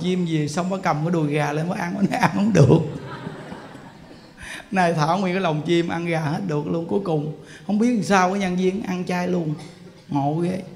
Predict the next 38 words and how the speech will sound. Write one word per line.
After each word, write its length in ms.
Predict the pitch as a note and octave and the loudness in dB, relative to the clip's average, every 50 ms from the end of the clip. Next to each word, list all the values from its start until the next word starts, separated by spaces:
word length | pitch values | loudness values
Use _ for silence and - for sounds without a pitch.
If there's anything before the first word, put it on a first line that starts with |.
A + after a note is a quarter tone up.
| - - - - - | -18 -20 -20 -10 -4
Bởi 160 | - D#3+ F3 | -2 0 2
vì 80 | F3 F3 | 2 2
mấy 180 | F3+ F#3+ G#3 | 2 2 2
đứa 100 | G3+ G#3 | 2 2
nít 180 | A3 A3 A3+ A3+ | 4 2 2 2
nhỏ 140 | F3 F3 F3 | 0 0 0
nhỏ 360 | F#3+ F#3 D#3+ C#3+ C#3 D#3 G#3+ G3 | 0 0 0 0 0 0 -2 -2
trong 100 | G3 F3+ E3 | -4 -2 0
chùa 200 | F3+ E3 D#3 D#3 | 2 2 2 2
mà 100 | D3+ D3+ D3+ | 2 2 0
vô 160 | D#3 F3 F3 F3 | 0 0 0 0
đây 160 | F3+ F3+ F3 | 0 0 0
nó 180 | F3+ G3 G3+ | -2 -2 -4
tu, 340 | F#3+ F#3 F#3+ F3+ F3 E3 E3 F3 | -2 0 2 2 2 2 0 -2
quý 60 | F#3 | -2
vị 140 | F3 D#3+ D#3 | -2 -2 -2
coi, 200 | D#3+ E3+ F3 E3+ | -4 -4 -4 -4
như 140 | F3 F3 | -4 -4
con 240 | F3 F3 F3+ F3+ F3 | -2 0 2 2 2
người 80 | E3+ D#3+ | 0 -2
ta 80 | F3+ F3 D#3+ | -6 -6 -6
kìa. 80 | D3 - - - - - - - - | -8 -10 -12 -16 -20 -20 -16 -8 -6
Như 100 | F3+ F3 | -2 -2
cái 80 | F3 G#3+ | 0 0
thằng 200 | F#3 D#3+ D3+ D3 | 0 0 0 0
nhỏ 240 | D3 C#3+ C#3+ - G#3+ | 0 0 0 0 0
đầu 140 | F#3 D3+ | 0 -2
chọc 320 | C#3 D3+ D#3 C3+ C#3 F#3 E3 | 0 0 0 -2 -2 -2 -4
mà 140 | E3 D#3 D3 | -4 -4 -2
nó 140 | D3+ E3+ F#3+ G3+ G3+ | -2 -4 -4 -4 -4
bận 180 | E3 C#3 D#3+ | -4 -4 -2
bộ 100 | E3+ F3 | -2 -2
đồ 140 | E3+ D#3 D3+ | -2 0 0
đỏ 120 | D3+ E3+ F#3+ | 0 -2 -2
đỏ 240 | F3+ C#3+ D3 - - | -2 -2 -2 -2 -2
vậy, 100 | F#3+ E3 | -2 0
thấy 160 | F3+ F#3+ G3+ G#3 | 0 2 2 2
chưa? 100 | F#3+ | 0